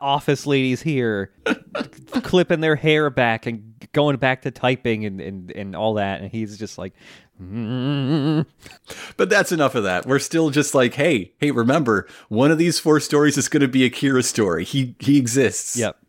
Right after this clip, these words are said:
Speaker 2: So now we're at the mid-episode title card. It's, it's Crazy Diamond back again.
Speaker 1: Mm-hmm.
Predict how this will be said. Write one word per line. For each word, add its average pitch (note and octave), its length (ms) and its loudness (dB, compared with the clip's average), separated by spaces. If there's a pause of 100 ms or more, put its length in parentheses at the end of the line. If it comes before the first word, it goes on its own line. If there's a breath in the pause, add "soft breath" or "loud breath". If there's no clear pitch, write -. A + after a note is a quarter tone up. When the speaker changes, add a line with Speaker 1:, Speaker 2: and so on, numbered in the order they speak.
(240)
Speaker 2:
So - 160 -2
now C3+ 140 4
we're C#3 100 6
at B2+ 120 0
the A2 80 2
mid-episode D3+ 560 2
title C#3 300 -4
card. B2 360 -2
It's, - 140 -4
it's G#2+ 140 -8
Crazy A#2+ 420 0
Diamond A2 580 -2
back G2+ 260 -4
again. G#2 440 -4
Speaker 1:
Mm-hmm. A2 260 -10